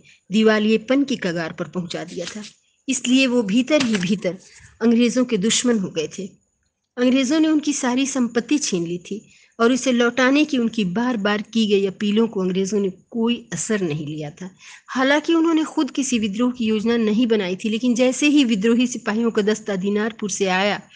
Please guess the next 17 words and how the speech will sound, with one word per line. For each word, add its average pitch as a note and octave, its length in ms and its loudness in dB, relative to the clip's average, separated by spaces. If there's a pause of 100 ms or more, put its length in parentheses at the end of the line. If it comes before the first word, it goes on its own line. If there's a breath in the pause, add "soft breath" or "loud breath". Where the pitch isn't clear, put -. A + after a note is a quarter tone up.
(720 soft breath)
आरा A3+ 220 4
पहुंचा, B3 460 2 (720)
कुंवर B3 200 4
सिंह D4 280 2
उसके G3 220 -2
साथ F#3 240 -2 (140)
हो F3 60 -4
लिए। D#3 380 -10 (380 soft breath)
रानी C4+ 280 4
लक्ष्मीबाई D4 580 2
ने C#4+ 120 2
झांसी A#3+ 380 0
में C4+ 100 0
सिपाहियों A#3+ 500 0
की A#3+ 120 -6
कमान F3+ 320 -2
संभाली। F#3 480 -4